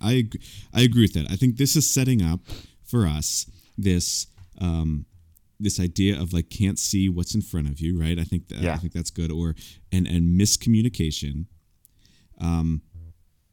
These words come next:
Speaker 1: and I think there's, like, this interesting thing about repeating. Like, the, the first, the first season was about this kind of duality, right?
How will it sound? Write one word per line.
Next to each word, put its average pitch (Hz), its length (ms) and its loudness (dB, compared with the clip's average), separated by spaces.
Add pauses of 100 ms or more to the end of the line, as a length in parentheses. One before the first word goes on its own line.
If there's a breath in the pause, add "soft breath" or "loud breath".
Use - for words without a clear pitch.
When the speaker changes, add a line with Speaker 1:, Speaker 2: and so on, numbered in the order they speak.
(220)
Speaker 1:
and 98 140 2
I 95 80 2
think 113 360 2
there's, 98 240 0
like, 90 260 -2
this - 240 -4
interesting 98 420 0
thing 92 220 2
about 85 240 -2
repeating. 80 680 -2
Like, 80 180 -8 (260 loud breath)
the, 101 280 0
the 95 140 0
first, - 540 -4 (880)
the 104 60 -6
first 143 240 -2
season 113 240 2
was 95 120 2
about 90 180 -2 (180)
this - 180 -2
kind - 300 -2
of 78 100 -2
duality, 76 540 -2
right? 71 220 -8